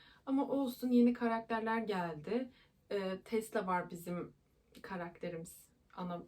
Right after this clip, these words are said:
ana karakter. Aslında adı Pia. Onu okursanız anlayacaksınız.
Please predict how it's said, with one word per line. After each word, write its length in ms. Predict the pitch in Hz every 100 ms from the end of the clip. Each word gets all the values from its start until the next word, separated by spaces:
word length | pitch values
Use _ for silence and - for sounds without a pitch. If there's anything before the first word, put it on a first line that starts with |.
| _ - - -
ana 220 | 175 175
karakter. 640 | 170 165 165 202 233 - - - -
Aslında 300 | 208 - -
adı 220 | 202 196 -
Pia. 340 | - 180 180 240 - _ -
Onu 180 | 202 190
okursanız 760 | - 190 190 180 - 175 175 -
anlayacaksınız. 920 | 180 170 170 175 - - 202 285